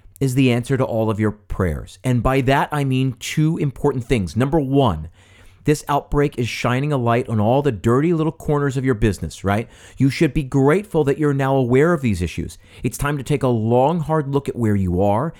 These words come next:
and either leave the mess behind or commit yourself to really cleaning it up. Viewed that way, this becomes an important opportunity.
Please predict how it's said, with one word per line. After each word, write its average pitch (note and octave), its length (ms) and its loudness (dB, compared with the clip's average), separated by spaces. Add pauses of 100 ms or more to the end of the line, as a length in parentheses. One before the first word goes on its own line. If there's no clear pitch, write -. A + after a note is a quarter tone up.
(180)
and B2+ 120 0
either A#2 200 4
leave C3+ 300 0
the G3+ 100 4
mess E3+ 180 -2
behind A2 600 -4 (640)
or C#3 120 2
commit C#3 400 -2
yourself D#3 400 -2
to C3+ 100 -2
really A#2 560 0
cleaning G#2+ 420 0
it A2 100 4
up. F2+ 260 -2 (520)
Viewed C3 420 2
that E3 240 2
way, G#2 320 -2 (380)
this C3 140 -2
becomes C#3+ 420 0
an D3 80 0
important C3 460 -2
opportunity. A#2 680 -2